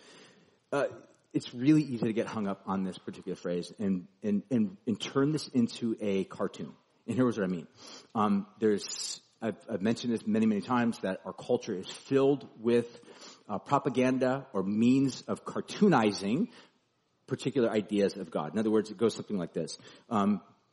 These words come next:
God comes with this incredible offer of life, and he says, "But if you do not receive it, I will pour out my wrath on you." Like this weird schizophrenic being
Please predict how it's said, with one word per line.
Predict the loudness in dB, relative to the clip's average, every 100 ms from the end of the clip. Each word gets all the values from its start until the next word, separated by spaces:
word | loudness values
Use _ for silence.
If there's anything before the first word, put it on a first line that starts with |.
| 0
God | 2 2 0
comes | 0 2
with | 2
this | -2
incredible | -2 4 6 8
offer | 8 6 4
of | -2 4
life, | 8 8 6
and | 2
he | 0
says, | -2
"But | -2 2
if | 2 2
you | -2
do | -2 -4
not | -2 0 0 -2 -6
receive | -14 -6 -4 -6
it, | -10
I | -10 -10
will | -12 -20 _
pour | -12 -10
out | -10 -8
my | -10
wrath | -8 -10 -12
on | -20 -20
you." | -20 _ _ _ _ -4
Like | -4 -4
this | -12
weird | -10 0 4 4 4 2
schizophrenic | -6 -4 -4 -4 -6 0 0 0 -4 _ _ _ _ _ _ _ _ -6
being | -2 -2 -4